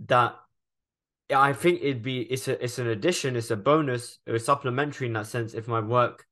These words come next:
can, can line up with my sense of self,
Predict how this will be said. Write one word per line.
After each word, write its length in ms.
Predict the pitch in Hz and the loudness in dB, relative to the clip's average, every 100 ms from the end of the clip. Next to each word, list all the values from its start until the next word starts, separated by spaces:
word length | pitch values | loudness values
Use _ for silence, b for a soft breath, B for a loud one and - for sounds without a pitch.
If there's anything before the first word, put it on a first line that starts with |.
| _ _ _ _ - | _ _ _ _ -4
can, 520 | 123 117 113 110 107 _ _ _ _ _ _ _ _ _ _ - | -2 -2 -4 -4 -8 _ _ _ _ _ _ _ _ _ _ -8
can 260 | 127 120 107 | -4 -4 -4
line 400 | 107 127 135 127 | -2 2 2 2
up 300 | 135 - - | 0 0 -8
with 300 | 113 117 101 | -2 -2 -2
my 260 | 110 117 | -2 0
sense 320 | 113 131 117 117 | 0 -4 -6 -8
of 80 | |
self, 400 | 110 131 120 131 | -2 2 2 0